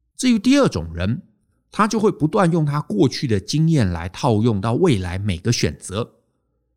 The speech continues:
啊，简单讲啦，其实就是那种所谓老狗学不会新把戏。啊，他过去可能掌握了一个规则，然后他可能一度因为用这个规则可以让他混得不错，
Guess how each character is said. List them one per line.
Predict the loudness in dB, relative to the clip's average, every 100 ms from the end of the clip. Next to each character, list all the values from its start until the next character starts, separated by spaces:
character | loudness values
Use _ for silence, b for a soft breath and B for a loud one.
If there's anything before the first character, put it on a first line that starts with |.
| _
啊， | -4
简 | -2 -4
单 | -2 -2
讲 | -2 -4 -6
啦， | -20 _
其 | -2 -2
实 | 0
就 | 0
是 | 2 4
那 | 4
种 | 2
所 | -2 -4
谓 | -4 -4 -6
老 | -6 0 0
狗 | 0 -4 -6
学 | -8 -4
不 | 0 2
会 | 2
新 | 0 -2 -2
把 | -4 -10
戏。 | -10 -8 -8 _ _ _ _ _ _ _
啊， | -6
他 | -2 0
过 | 2 2
去 | 0
可 | 2
能 | 4 4
掌 | 0 -2
握 | 2
了 | 2
一 | 2
个 | 2
规 | 2 2
则， | 2 0 0 b b b
然 | -2
后 | 0
他 | 0
可 | 0 0
能 | 2 0
一 | -2
度 | 4 4
因 | 4 2
为 | 2 2
用 | 2 0
这 | 0
个 | 0
规 | 2 2 2
则 | 0 -2
可 | -2
以 |
让 | -2 -2
他 | -2
混 | 2 0
得 |
不 | 2
错， | -2 2 0 0